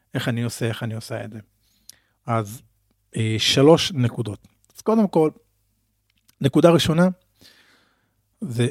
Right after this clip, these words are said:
שהמפתח הוא להחליש את המוזיקה ולחזק את המוזיקאי, המוזיקאית. שוב, אני אומר, להחליש את הפן המוזיקלי ולחזק אותנו. למה אני מתכוון? לשים דגש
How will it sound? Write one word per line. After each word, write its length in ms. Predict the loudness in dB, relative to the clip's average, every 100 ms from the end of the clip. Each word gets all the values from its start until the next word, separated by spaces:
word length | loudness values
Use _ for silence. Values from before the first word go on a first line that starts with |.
| -4
שהמפתח 880 | -4 0 2 2 0 -2 4 6 6 8
הוא 160 | 6 6 _ _ _ _ _ -6
להחליש 880 | -2 -2 -4 -6 -2 4 4 4
את 120 | 2 0
המוזיקה 540 | 0 2 2 4 2 2 -4 _ _ _ _ _ _ _ _ _
ולחזק 840 | -4 -2 -2 -2 -2 2 2 2
את 100 | 0
המוזיקאי, 600 | -4 -6 -6 -8 -6 -6
המוזיקאית. 640 | -6 -10 -14 -12 -12 -14 -20 _
שוב, 180 | -8 -6
אני 100 | -2
אומר, 200 | -2 -2
להחליש 800 | 0 0 -2 0 2 2 0 -8 -14
את 120 | -8
הפן 280 | -8 -4 -4
המוזיקלי 680 | -4 -8 -10 -4 0 0 -2 -6 -10
ולחזק 680 | -8 -8 -10 -6 -4 -4 -8 _ _ -10
אותנו. 400 | -10 -6 -8 -6
למה 280 | -4 -2 0
אני 100 | -2
מתכוון? 560 | -4 -8 -6 0 2 0 _ _ _ _ _ _ _ _ _ _ _
לשים 560 | -4 -4 0 2 2 2
דגש 760 | -4 -4 -2 2 2 0 -8